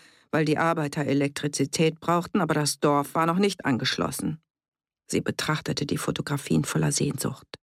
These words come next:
Schöne Dinge aus edlen Stoffen zu nähen, davon träumte sie schon lange. Hier brachten sie ihr nach Mottenkugeln stinkende Anzüge zum Kürzen und Auslassen oder muffige Kleider,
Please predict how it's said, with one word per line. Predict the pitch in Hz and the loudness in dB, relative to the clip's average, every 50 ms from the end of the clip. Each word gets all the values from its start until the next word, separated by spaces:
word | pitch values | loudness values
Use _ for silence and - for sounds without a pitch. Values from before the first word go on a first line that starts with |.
| _ _ _ _ _ _ _ _ _ - | _ _ _ _ _ _ _ _ _ 0
Schöne | - - - - - 180 180 180 165 | 2 2 4 4 4 4 4 4 4
Dinge | 165 175 175 165 156 147 139 - | 2 2 2 4 4 2 2 2
aus | 143 139 - - _ - | 0 -2 -2 -4 _ -4
edlen | - 170 175 175 - 151 139 135 - | -2 -2 -2 0 0 -2 0 0 0
Stoffen | - - - - 175 175 - - 143 135 | 0 0 2 0 0 0 0 0 0 0
zu | - - 147 | 2 4 4
nähen, | 143 147 147 147 151 147 143 143 - _ _ _ _ _ - | 6 6 6 6 6 6 4 2 0 _ _ _ _ _ -4
davon | - 156 156 - - 160 151 | -2 -2 -2 2 2 2 2
träumte | - - 160 170 170 156 - 156 | 2 2 2 2 2 2 0 0
sie | - 156 | 0 0
schon | 147 - 170 165 | 0 2 2 2
lange. | 156 156 151 151 147 135 127 - _ _ _ _ _ _ _ _ _ _ _ _ _ _ - | 4 4 4 2 2 0 -2 -6 _ _ _ _ _ _ _ _ _ _ _ _ _ _ 0
Hier | - 202 202 190 190 190 | 4 4 6 6 6 4
brachten | 180 175 160 165 180 185 - - - 185 180 | 2 0 0 0 0 0 -2 -4 0 2 2
sie | 170 170 175 | 4 4 4
ihr | 175 - 175 170 165 | 4 4 4 4 4
nach | 165 151 147 - | 4 2 2 2
Mottenkugeln | - 156 165 185 - - - - - - - 202 196 180 185 185 185 180 | 2 4 4 4 2 2 0 0 0 0 2 2 4 4 4 4 4 4
stinkende | 180 - - 185 180 180 175 - 175 160 - | 2 2 2 2 2 2 2 2 2 2 2
Anzüge | - 175 180 180 175 - - - 156 160 156 143 | 2 2 2 0 0 -2 -2 0 0 0 0 0
zum | 147 - 147 147 143 - | 0 0 0 0 0 0
Kürzen | - - 170 165 170 - - - - 151 147 147 | 2 2 2 2 2 -4 -4 2 4 6 6 6
und | 151 139 139 143 - - | 4 2 0 -2 0 2
Auslassen | 151 156 165 160 - - - 147 143 - - 147 151 | 2 2 4 2 0 0 0 0 0 0 2 4 4
oder | 143 143 147 | 4 6 6
muffige | 143 147 160 175 175 - 156 156 156 147 | 6 6 4 4 2 0 2 2 2 0
Kleider, | - - 160 156 160 165 175 170 156 160 156 | 0 0 2 2 4 4 2 2 2 0 0